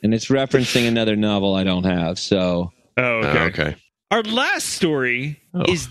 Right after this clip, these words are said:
Speaker 2: dedicated to Brian.
Speaker 3: Oh, well, that feel, it must be
Speaker 1: Kinda
Speaker 3: about
Speaker 1: nice.
Speaker 3: a, just a, a real good person who wants nothing but the best for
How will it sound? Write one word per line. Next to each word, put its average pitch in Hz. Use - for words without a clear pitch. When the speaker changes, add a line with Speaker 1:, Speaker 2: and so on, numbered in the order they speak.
Speaker 2:
dedicated 143
to 151
Brian. 110
Speaker 3:
Oh, -
well, -
that -
feel, -
it 104
must 107
be 113
Speaker 1:
Kinda 101
Speaker 3:
about 98
Speaker 1:
nice. 110
Speaker 3:
a, 78
just 85
a, 80
a 92
real 101
good 107
person 120
who 117
wants 98
nothing 104
but 95
the 92
best 92
for 80